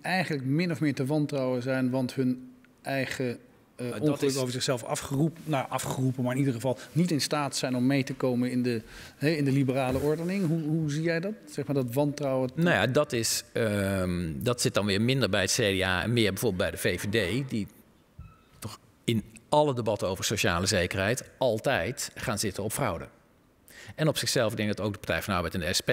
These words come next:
Speaker 2: zullen zeggen, ja, mensen die er geen recht op hebben of misbruik, moet je natuurlijk tegengaan. Maar je zult ook gewoon met elkaar, en dat is in veel Kamerdebatten echt fout gegaan, moeten accepteren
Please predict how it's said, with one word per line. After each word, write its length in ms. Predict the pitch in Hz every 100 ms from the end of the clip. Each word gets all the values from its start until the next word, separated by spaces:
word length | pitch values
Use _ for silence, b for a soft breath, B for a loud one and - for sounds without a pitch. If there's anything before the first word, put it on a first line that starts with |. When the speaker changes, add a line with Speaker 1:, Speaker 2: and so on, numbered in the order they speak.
| 107
Speaker 2:
zullen 160 | 98 85
zeggen, 180 | 90 117
ja, 60 |
mensen 280 | 107 98 -
die 100 | 98
er 80 | 90
geen 220 | - 90
recht 260 | 95 110 -
op 80 |
hebben 240 | 123 135 147
of 100 | 95
misbruik, 580 | 95 110 - 120 127 147
moet 140 | 110
je 60 | 123
natuurlijk 380 | 139 - 170
tegengaan. 460 | 147 - 113 85 82 - _ _ _ B B B B B
Maar 100 | 120
je 80 | 117
zult 280 | 117 147 139
ook 160 | 160
gewoon 200 | - 107
met 120 | 104 101
elkaar, 380 | 92 95 95
en 100 | 113
dat 140 | 107 120
is 120 | 104
in 200 | 95 87
veel 220 | - 101
Kamerdebatten 680 | - 131 120 95 98 87 73
echt 140 | 87
fout 220 | - 123
gegaan, 240 | - - 85
moeten 220 | 110 107
accepteren 760 | - - 104 - 139 101 123